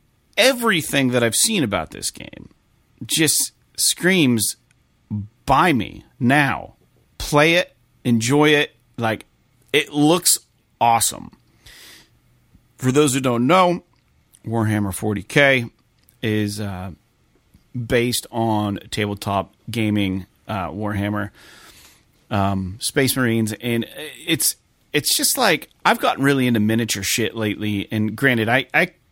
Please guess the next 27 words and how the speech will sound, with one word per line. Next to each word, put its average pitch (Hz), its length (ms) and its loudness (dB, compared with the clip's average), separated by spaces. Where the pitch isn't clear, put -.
I 123 80 -6
couldn't 117 300 -2
afford 95 580 -2
to 120 80 -2
get 107 260 -2
into 101 240 -2
Warhammer 104 320 -4
forty 98 180 -8
K, 107 200 -2
nor 123 200 4
do 135 100 4
I 123 80 0
have 110 440 -2
the 110 120 -2
friend, 123 540 0
the, 113 260 0
a 127 100 2
group 147 260 -2
of 143 80 -6
friends 120 760 0
that 117 180 0
would 107 340 0
be 104 100 -4
able 101 160 0
to 101 80 -4
do 95 240 -2
it - 140 -4